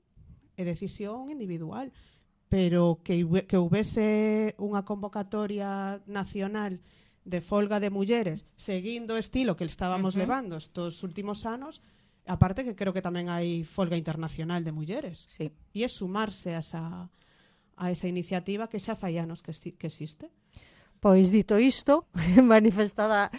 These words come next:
Speaker 3: a vosa oposición a que non, non se, non se xa unitaria esa convocatoria, aínda que algún
Speaker 1: Ujú.
Speaker 3: sindicato se o faga, eh, falemos, falemos, eh, das actividades que dende Paxaretas organizades, porque queredes, eh,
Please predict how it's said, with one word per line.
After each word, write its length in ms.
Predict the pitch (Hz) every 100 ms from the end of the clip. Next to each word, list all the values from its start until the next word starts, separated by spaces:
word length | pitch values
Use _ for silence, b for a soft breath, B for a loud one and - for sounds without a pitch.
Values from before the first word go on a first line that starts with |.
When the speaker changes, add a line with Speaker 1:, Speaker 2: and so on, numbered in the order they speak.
| B 269
Speaker 3:
a 140 | 196 196
vosa 240 | 196 214
oposición 800 | 202 214 214 208 - 240 220 202
a 140 | - 190
que 140 | 196 190
non, 560 | 208 208 202 202 202 -
non 180 | 220 214
se, 560 | 208 202 196 190 190 -
non 160 | 233
se 160 | 233 240
xa 140 | 240 214
unitaria 480 | 220 240 214 202
esa 160 | 180 190
convocatoria, 580 | 196 180 180 - 240 202
aínda 220 | 170 165
que 80 | 175
algún 160 | 175 185
Speaker 1:
Ujú. 140 | 185
Speaker 3:
sindicato 400 | 175 180 - 185 b b b b
se 160 | - 226
o 80 | 190
faga, 480 | 233 214 226 247 -
eh, 640 | 208 190 185 170 160 151 156
falemos, 400 | 165 175 262 214
falemos, 480 | 180 180 208 226 -
eh, 220 | 220 196
das 240 | 208 208 220
actividades 720 | 202 220 202 214 214 262 -
que 160 | - 226
dende 300 | 226 226 226
Paxaretas 640 | 220 - 220 202 - - b b b b
organizades, 720 | - 208 190 185 151 240 247 -
porque 400 | 180 202 233 -
queredes, 800 | - 202 202 226 196 196 202 -
eh, 320 | 190 165 156